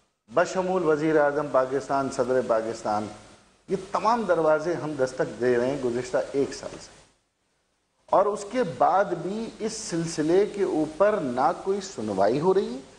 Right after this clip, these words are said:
ना कहीं से कोई जवाब आ रहा है, ना कोई नतीजा निकल रहा है, और फिर चार चार करके इस तरह से डेड बॉडीज बरामद हो रही हैं। आपने खुद अपने इंट्रो में कहा कि आज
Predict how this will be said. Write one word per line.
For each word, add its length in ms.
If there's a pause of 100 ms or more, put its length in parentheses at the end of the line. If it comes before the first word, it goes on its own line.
(560)
ना 300
कहीं 380
से 160
कोई 260
जवाब 480
आ 100
रहा 120
है, 160 (600)
ना 240
कोई 200
नतीजा 480
निकल 280
रहा 180
है, 100 (720)
और 480
फिर 360
चार 480
चार 280
करके 400
इस 340
तरह 180
से 160
डेड 260
बॉडीज 480
बरामद 340
हो 140
रही 120
हैं। 160 (500)
आपने 280
खुद 240
अपने 260
इंट्रो 260
में 140
कहा 200 (840)
कि 180
आज 340